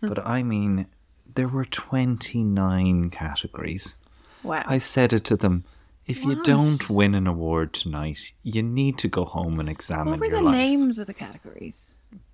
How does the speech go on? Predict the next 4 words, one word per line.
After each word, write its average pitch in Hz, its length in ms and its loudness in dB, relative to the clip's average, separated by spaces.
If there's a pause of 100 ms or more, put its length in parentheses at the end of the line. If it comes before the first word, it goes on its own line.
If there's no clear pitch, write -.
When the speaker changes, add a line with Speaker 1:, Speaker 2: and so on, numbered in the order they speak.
Speaker 1:
Best - 840 0 (460)
project. - 1500 0 (280)
<laughs> - 360 -8
I 285 100 8